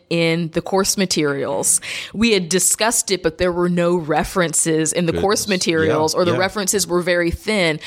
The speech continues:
Speaker 1: So I had to do all of this legwork that other students that were writing on some of these other topics in the class didn't, didn't
Speaker 2: Yeah.
Speaker 1: have to
Speaker 2: They
Speaker 1: do.
Speaker 2: had resources at their fingertips.
Speaker 1: Just, just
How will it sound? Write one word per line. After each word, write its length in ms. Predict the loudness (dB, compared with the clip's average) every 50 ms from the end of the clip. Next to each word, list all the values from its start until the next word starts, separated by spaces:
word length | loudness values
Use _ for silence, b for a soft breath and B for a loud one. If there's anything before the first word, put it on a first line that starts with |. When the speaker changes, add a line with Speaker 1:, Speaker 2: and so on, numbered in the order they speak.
| B B B B
Speaker 1:
So 160 | -2 0 0
I 100 | 0 2
had 120 | 0 0 -2
to 40 |
do 280 | 0 0 -2 -2 -2 -4 _
all 240 | 0 0 2 2 0
of 160 | 0 -2 0
this 240 | -2 0 0 0 -2
legwork 720 | 0 0 0 0 0 -2 -2 0 0 2 2 0 -2 -6 B B B B B
that 420 | B -4 0 0 0 2 0 -2 0
other 240 | -2 0 0 2 0
students 540 | 0 0 -2 -2 -2 -4 -2 -2 -2 -2 -2
that 400 | -4 -6 -4 -2 0 0 2 2
were 100 | 2 2
writing 320 | 2 2 2 2 2 0
on 80 | -2 -2
some 140 | -2 -2 -2
of 40 | -2
these 140 | -2 0
other 240 | 0 2 2 2 0
topics 540 | 2 0 -2 -2 0 -2 -4 -2 0 -2 0
in 140 | 0 0 0
the 60 | 0
class 360 | -2 0 0 0 0 0 -4
didn't, 500 | -8 -8 -2 -2 0 0 0 -4 -6 -6
didn't 220 | -4 -2 -2 0 0
Speaker 2:
Yeah. 40 | 0
Speaker 1:
have 180 | -2 -2 -4
to 100 | -2 0
Speaker 2:
They 60 | 0 2
Speaker 1:
do. 60 | 2
Speaker 2:
had 140 | 2 2 2
resources 500 | 0 0 -2 -2 0 0 -2 -2 0 -2
at 100 | -4 -4
their 100 | -4 -6
fingertips. 240 | -4 -2 0 0 2
Speaker 1:
Just, 540 | 2 2 2 2 2 2 0 0 0 -2 -2
just 460 | -2 0 2 2 2 2 0 0